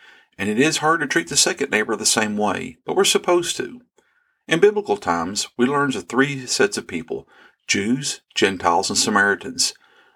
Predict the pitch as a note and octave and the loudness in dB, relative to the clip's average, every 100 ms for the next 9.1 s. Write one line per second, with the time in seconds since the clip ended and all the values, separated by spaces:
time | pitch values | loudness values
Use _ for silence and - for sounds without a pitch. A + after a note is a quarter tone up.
0 | - - G2+ G2+ A#2+ A#2+ G2+ A#2+ C#3+ - | -6 -2 0 0 -2 0 2 2 2 -6
1 | C3 C3 G#2 G#2 - G2+ G#2+ B2 D3 E3+ | -6 0 0 0 0 0 2 2 2 0
2 | C#3+ - _ - - _ - C3+ E3 E3+ | -4 -6 _ -20 -20 _ -2 0 0 0
3 | D3 E3 G#3+ G#3 - E3+ A3+ B3+ D#3+ C3+ | 0 0 2 0 2 2 2 2 0 0
4 | F#2+ C#3 E3 C#3 A2+ A#2+ B2 B2+ A#2+ A#2+ | 0 0 0 4 4 6 4 4 4 2
5 | B2 - - - - _ - - - - | 2 -6 -16 -20 -20 _ -6 -2 2 2
6 | G3+ G#3 G#3 D#3 C3+ G#2+ G2+ - - - | 2 2 2 0 -6 0 0 0 -6 -10
7 | _ _ _ D3 F#3 G3+ F3 F3 C#3 B2 | _ _ _ 0 0 2 0 2 0 0
8 | G2+ C3+ B2 F#2+ F2 E2+ - - E2+ - | 2 2 2 0 -2 -2 -4 -4 -4 -4